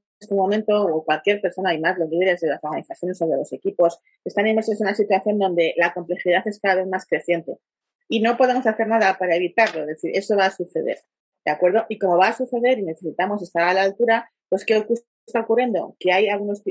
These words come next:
líderes que no están todavía, no tienen los recursos necesarios para se-, abordar esta situación. Y hay momentos que se sienten atascados, se sienten bloqueados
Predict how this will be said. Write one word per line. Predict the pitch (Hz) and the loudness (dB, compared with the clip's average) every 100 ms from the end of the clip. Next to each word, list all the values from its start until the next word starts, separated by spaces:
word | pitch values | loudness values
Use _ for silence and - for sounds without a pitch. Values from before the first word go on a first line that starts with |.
| 190 | -4
líderes | 240 226 240 247 | 0 2 0 -2
que | 196 | -4
no | 190 233 | -2 -4
están | - 240 233 - - | -2 -2 -2 -6 2
todavía, | 196 196 214 226 220 | 2 4 2 0 0
no | 208 | -4
tienen | 233 226 | -2 0
los | 185 | 0
recursos | 170 226 247 | 0 -2 -4
necesarios | 240 226 220 240 214 214 - _ _ _ _ | -4 -4 -2 -2 -2 -4 -8 _ _ _ _
para | 190 180 160 - | 0 2 2 -2
se-, | - 170 - | -8 -8 -6
abordar | - 170 170 190 | -2 2 2 2
esta | 226 | 0
situación. | 233 196 180 - 254 208 - _ - | -4 -2 -4 0 0 0 -6 _ -4
Y | |
hay | 190 | -2
momentos | 220 254 | -2 0
que | 262 | -2
se | 226 | -2
sienten | 208 208 208 | -2 0 0
atascados, | 190 147 - 262 233 | -2 -4 0 2 2
se | 190 | 0
sienten | 185 175 180 | -4 -2 -2
bloqueados | 180 170 190 220 220 - | 0 0 2 2 0 -6